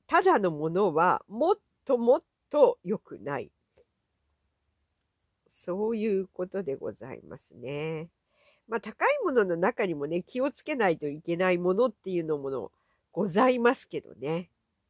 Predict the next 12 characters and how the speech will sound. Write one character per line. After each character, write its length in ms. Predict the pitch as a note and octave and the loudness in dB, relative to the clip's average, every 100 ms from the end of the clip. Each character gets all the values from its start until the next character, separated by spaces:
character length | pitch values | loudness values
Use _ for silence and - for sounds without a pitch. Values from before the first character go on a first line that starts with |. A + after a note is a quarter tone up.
| _ _ | _ _
は 180 | - D#3+ | -8 -6
い。 100 | - _ _ _ _ _ _ | -6 _ _ _ _ _ _
ま 220 | G3+ B3+ | 2 4
あ、 80 | E3 | 4
安 320 | E3 F#3+ - | 2 -2 -4
い 80 | F#4 | -4
も 160 | E4+ | -2
の 160 | G3 F3+ | -2 -2
の 120 | D#3 | -4
場 220 | D3 D3 | -4 -4
合 180 | C3+ C#3+ | -2 -2
は、 300 | C3+ C3 G2+ | -2 -2 -2